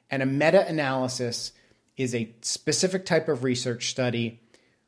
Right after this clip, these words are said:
where it basically lumps together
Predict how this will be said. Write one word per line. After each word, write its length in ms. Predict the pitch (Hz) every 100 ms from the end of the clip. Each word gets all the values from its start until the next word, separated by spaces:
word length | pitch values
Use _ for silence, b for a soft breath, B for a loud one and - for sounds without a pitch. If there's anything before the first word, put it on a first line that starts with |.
| b
where 540 | 131 135 135 135 135 -
it 160 | 123
basically 800 | 165 170 - 180 156 139 135 135 _ _ _
lumps 480 | 135 135 156 165 -
together 680 | - 139 135 131 131 120 117